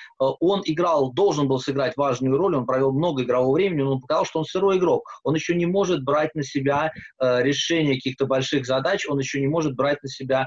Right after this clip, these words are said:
ответственность. Он по-прежнему игрок, с которым должны работать не только тренер, но и партнёры на поле. И для этого ему нужно больше времени.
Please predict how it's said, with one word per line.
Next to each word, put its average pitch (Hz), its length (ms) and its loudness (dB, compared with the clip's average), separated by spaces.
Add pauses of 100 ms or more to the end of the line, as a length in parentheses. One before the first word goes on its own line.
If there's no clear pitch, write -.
(220)
ответственность. 165 560 -2
Он 120 60 -4
по-прежнему 151 480 0
игрок, 180 240 -2
с - 40 -20
которым 160 440 0
должны 143 280 2
работать 143 340 0
не 139 100 0
только 156 220 0
тренер, 156 360 0
но 127 120 0
и 127 100 0
партнёры 143 480 0
на 131 160 0
поле. 151 320 -2 (220)
И 127 80 -2
для 131 120 0
этого 180 380 2 (180)
ему 160 420 2
нужно 156 440 0
больше 151 560 0 (380)
времени. 135 460 2